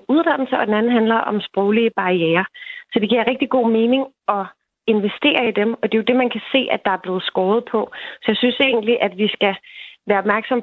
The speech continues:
på at stoppe med den, øhm, diskriminerende tilgang, der er til, at det hele tiden skal være indvandrere og flygtninges skyld, men faktisk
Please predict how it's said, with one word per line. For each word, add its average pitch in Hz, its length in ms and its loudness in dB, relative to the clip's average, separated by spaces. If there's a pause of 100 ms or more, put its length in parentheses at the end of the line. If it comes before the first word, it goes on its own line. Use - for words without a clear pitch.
på 233 120 0
at 208 240 -2
stoppe 180 280 -2 (360)
med 220 160 2 (120)
den, 247 100 2 (720)
øhm, 180 460 0 (120)
diskriminerende 240 760 2 (380)
tilgang, 247 400 0
der 190 120 -2 (120)
er 220 60 0 (160)
til, 240 140 2 (420)
at 202 180 -2
det 220 100 2 (100)
hele 254 280 2
tiden 240 240 2 (100)
skal 208 220 0
være 170 300 0 (280)
indvandrere 247 520 2
og 208 120 -4
flygtninges 247 380 2
skyld, - 300 -2 (300)
men 220 180 2
faktisk 208 240 -4